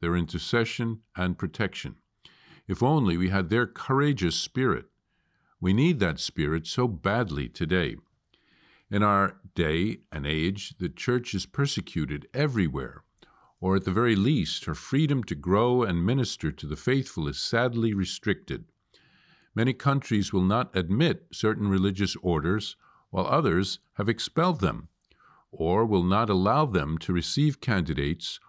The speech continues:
or to work in peace. What should we do then? Should we renounce our vocation? Should we abandon the path God has shown us? Should we do nothing at all, continually bowing and scraping before all kinds of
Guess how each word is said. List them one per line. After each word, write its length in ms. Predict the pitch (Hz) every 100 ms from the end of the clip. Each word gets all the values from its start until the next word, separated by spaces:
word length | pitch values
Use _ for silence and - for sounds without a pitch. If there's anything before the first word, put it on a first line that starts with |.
| _
or 380 | 80 82 87 104
to 160 | - 87
work 400 | 117 107 80 -
in 140 | 87
peace. 560 | 78 - 101 - - - _ _ _ _ _ - _ -
What 160 | 156
should 160 | - 147
we 100 | 127
do 220 | 110 156
then? 260 | 95 69 - _ _ - _ _
Should 240 | - 80
we 140 | 82
renounce 580 | 73 76 71 87 113 -
our 100 | 110
vocation? 720 | 104 98 - 117 - 165 160 - _ _ _ _
Should 220 | - 82
we 120 | 85
abandon 600 | 73 60 76 101 117 131
the 80 | 113
path 600 | - - 113 135 147 -
God 260 | - 90 95
has 140 | 87
shown 360 | - - 117 139
us? 400 | 165 160 - - _ _ _ _ _ _ _
Should 240 | - 110 90
we 80 |
do 220 | 80 98 80
nothing 400 | 78 87 120 101
at 100 | 85
all, 460 | 104 151 185 190 _ _
continually 640 | - 90 - 110 120 113 95
bowing 480 | 69 78 107 117 90
and 80 | 76
scraping 560 | - 95 113 135 127
before 340 | 95 - 92 92
all 140 | 110
kinds 420 | - 104 117 98
of 100 | 82